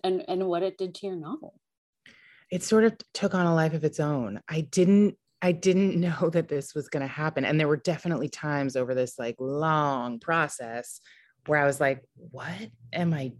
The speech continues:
Speaker 2: doing? Like, how, why is this?" And, and to have to, I just,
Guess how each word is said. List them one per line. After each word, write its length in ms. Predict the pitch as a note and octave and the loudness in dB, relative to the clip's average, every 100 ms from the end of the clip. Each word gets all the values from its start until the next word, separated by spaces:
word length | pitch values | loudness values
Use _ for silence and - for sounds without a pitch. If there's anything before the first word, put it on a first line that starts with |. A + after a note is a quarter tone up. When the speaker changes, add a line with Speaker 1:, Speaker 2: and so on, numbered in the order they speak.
| - | -8
Speaker 2:
doing? 260 | D#3 G3 F3+ | -4 -2 -2
Like, 180 | D#3+ | -6
how, 580 | - - - E3 F#3+ A3+ | -6 -10 -8 -4 0 2
why 440 | A3 E3 E3+ G#3 B3+ | 2 2 2 0 2
is 280 | B3+ F3+ E3 | 2 2 0
this?" 360 | E3 - - _ _ _ _ _ _ _ _ _ - | -2 -2 -16 _ _ _ _ _ _ _ _ _ -4
And, 160 | F#3+ G3 | -2 0
and 180 | G3 G3 | 0 0
to 100 | G3 | -2
have 380 | F3+ G3 G3 G3+ | -6 -2 -2 -2
to, 120 | A3 - - | -8 -10 -2
I 80 | F#3+ | -2
just, 340 | G#3+ A#3+ - | -2 -6 -10